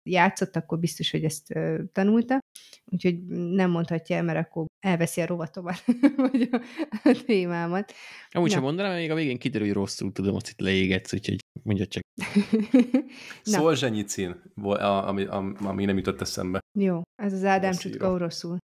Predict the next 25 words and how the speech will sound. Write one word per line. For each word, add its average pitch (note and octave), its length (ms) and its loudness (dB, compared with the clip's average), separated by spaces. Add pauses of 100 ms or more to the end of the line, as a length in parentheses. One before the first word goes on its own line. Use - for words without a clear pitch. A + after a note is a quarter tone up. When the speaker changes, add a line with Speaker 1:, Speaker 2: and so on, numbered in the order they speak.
(100)
Speaker 3:
Aki D3 240 2
egyébként C3+ 440 0
hetvenbe G2+ 440 2
kapta G#2 280 0
meg, G#2 140 0
úgyhogy G#2+ 220 -2
nem A#2+ 140 2
hiszem, F#2 280 0
hogy F2+ 220 -2
Kertésznek F#2+ 580 2
nagy F#2 180 2
barátja, F#2+ 360 2
azt - 100 -4
lehet, F#2+ 180 2
hogy F2 100 -2
rosszul F2 380 -2
tudtam. - 360 -8 (140)
Speaker 1:
Hát, - 160 -4 (120)
Speaker 3:
Mondjuk, A#2+ 300 0
ettől B2+ 160 0
Speaker 1:
akár G2+ 60 -2
Speaker 3:
lehet, G3 200 0
lehet, G3 60 -4
hogy A#3 100 -2
Speaker 1:
Kertész A#3 220 0